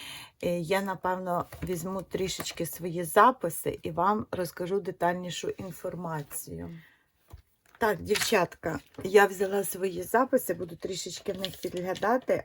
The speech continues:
Отже, снудик важив сто двадцять п'ять грамів і, ну, скажімо, його ж в мене немає. Наступними двома виробами це була шапочка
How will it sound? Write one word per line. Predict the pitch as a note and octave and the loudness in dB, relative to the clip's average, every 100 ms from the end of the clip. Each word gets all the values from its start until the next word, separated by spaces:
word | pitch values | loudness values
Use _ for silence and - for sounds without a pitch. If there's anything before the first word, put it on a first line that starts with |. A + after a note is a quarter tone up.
| - | 2
Отже, | G#3 E3 D#3+ D#3+ | 4 4 -2 -6
снудик | - G#3 A3+ A3+ F3 - D#3 | -2 4 6 6 4 -2 4
важив | F3+ E3+ D#3 - | 6 6 2 -6
сто | - G#3+ G3 | 0 2 2
двадцять | E3+ E3 D#3 - D3 | 2 2 0 -2 -6
п'ять | - E3 D#3 D3+ | 0 0 0 -2
грамів | D#3 D3+ D#3 F#3 A#3+ C#4+ C#4+ - - - - - - | -2 0 0 6 8 8 6 -10 -14 -14 -16 -14 -2
і, | G#3 A#3 C4+ C4 - - | 4 6 8 8 6 -4
ну, | - G3+ G#3+ | 0 2 2
скажімо, | - F#3 F#3+ E3+ | 2 2 2 2
його | D#3+ F#3 | 4 4
ж | G3+ G#3 | 4 2
в | |
мене | E3 D#3+ F3 F3+ | 2 0 -2 -4
немає. | F3+ F3+ D3+ - - _ - | -6 -4 -4 -6 -10 _ -6
Наступними | E3 F#3+ F#3+ - B3+ B3 A3 G3 F#3+ F#3+ F#3 D#3+ - - | -2 -2 -2 2 2 4 0 0 -2 -4 -4 -4 -8 -10
двома | D#3 E3+ A3 G3+ D#3 | 2 8 10 10 6
виробами | C3 D3 F3 E3+ D#3+ E3+ G3+ A#3+ C#4 D#4+ - - - - - - | 4 2 2 2 2 2 6 8 8 6 -10 -12 -12 -12 -14 2
це | G3+ G3+ | 6 6
була | F#3 F#3 D#3+ | 6 8 8
шапочка | D3 - F#3 E3+ - - - - - | 8 4 8 8 6 -6 -10 -8 -8